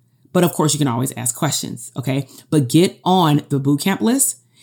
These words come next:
and also get on the D T A early bird notification list, al-, also known as the wait list, because when we start dropping extra bonuses, it will not go out to my full list. And when I mean list, meaning email.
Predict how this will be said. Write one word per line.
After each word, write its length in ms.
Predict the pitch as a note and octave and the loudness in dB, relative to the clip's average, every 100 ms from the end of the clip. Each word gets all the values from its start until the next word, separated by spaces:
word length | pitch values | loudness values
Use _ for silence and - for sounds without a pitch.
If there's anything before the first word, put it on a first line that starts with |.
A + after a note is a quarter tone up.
| - - | -20 -4
and 140 | E3 E3 | 2 4
also 260 | E3+ G#3+ | 4 4
get 140 | E3 D#3 | 4 2
on 120 | D#3 | 2
the 60 | |
D 160 | D3+ D#3 | 2 2
T 220 | D3+ E3+ | 2 2
A 180 | D3+ - | 0 0
early 300 | - F#3 G#3 | -2 0 0
bird 320 | E3 D3 D3 C3+ | 0 0 2 2
notification 680 | D3 C#3 - - G#3+ A3 | 0 -2 -4 0 0 2
list, 200 | C#3+ C#3+ | 0 0
al-, 300 | - C#3 F3 - | 0 -2 -2 -2
also 260 | D3 C#3+ | -2 0
known 120 | D#3+ D#3+ | 0 0
as 80 | |
the 80 | D3+ | 0
wait 220 | E3+ A#3+ | 2 2
list, 320 | C#3+ C3+ C3+ - - - - | 2 0 -2 -6 -14 -20 -6
because 420 | - D#3 A3 F#3 D3+ | -2 0 0 2 2
when 120 | C#3+ | 2
we 100 | E3 | 2
start 280 | - F#3+ D#3 | 0 -2 -2
dropping 760 | C#3 G3 C4+ - B2+ C3 C3 _ _ _ _ _ _ | -2 0 0 0 0 0 -4 _ _ _ _ _ _
extra 360 | C#3+ E3+ - A3+ | 0 0 2 2
bonuses, 600 | B3+ D#4+ C4 D#3+ D3+ D3+ | 4 4 4 4 2 2
it 80 | F#3 | 2
will 180 | F3+ G#3+ | 4 4
not 240 | F3 G3 | 4 2
go 140 | G3+ F#3+ | 2 2
out 180 | D#3 D3+ | 2 2
to 100 | D#3+ | 2
my 140 | D#3 | 0
full 280 | D3+ C#3+ C#3+ | 0 0 2
list. 240 | F#3+ F#3 | 2 2
And 100 | D3+ | 0
when 100 | D#3 | 0
I 40 | F#3+ | 2
mean 240 | A3+ F#3+ | 4 4
list, 320 | D3 F#3+ G#3 | 4 4 2
meaning 280 | E3+ E3 D3+ | 4 2 4
email. 380 | F3+ C3+ A1+ | 2 2 -2